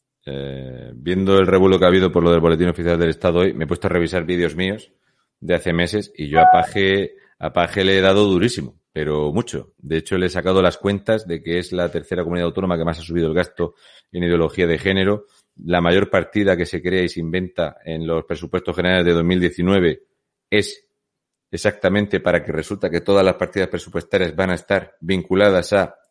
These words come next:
la igualdad y, eh, la ideología de género. Esto es lo que hace Paje. Paje tritura en sus presupuestos más de veinticuatro millones de euros para controlar sus propios presupuestos mediante la ideología y la igualdad de género,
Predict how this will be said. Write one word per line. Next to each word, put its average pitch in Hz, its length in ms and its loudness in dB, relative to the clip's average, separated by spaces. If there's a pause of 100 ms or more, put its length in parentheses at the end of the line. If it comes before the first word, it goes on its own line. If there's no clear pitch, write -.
la 90 180 0
igualdad 85 520 2
y, 90 440 -4
eh, 80 380 0
la 78 100 -2
ideología 80 480 0
de 85 100 0
género. 101 420 -2 (280)
Esto 85 200 -12
es 85 60 -4
lo 82 100 -4
que 85 60 0
hace 85 180 -4
Paje. 98 400 -4 (380)
Paje 107 440 -2 (240)
tritura 95 600 0 (200)
en 87 520 -2
sus 90 160 -10
presupuestos 87 540 -4
más 92 160 -2
de 101 80 0
veinticuatro 95 580 0
millones 92 440 0
de 85 120 0
euros 82 400 -4 (640)
para 98 400 0 (220)
controlar 95 640 2
sus 87 160 -8
propios 98 340 -4
presupuestos 90 560 -6
mediante 82 380 -6
la 78 80 -2
ideología 80 560 -2 (280)
y 85 60 -10
la 82 80 0
igualdad 82 320 4
de 92 120 4
género, 101 480 0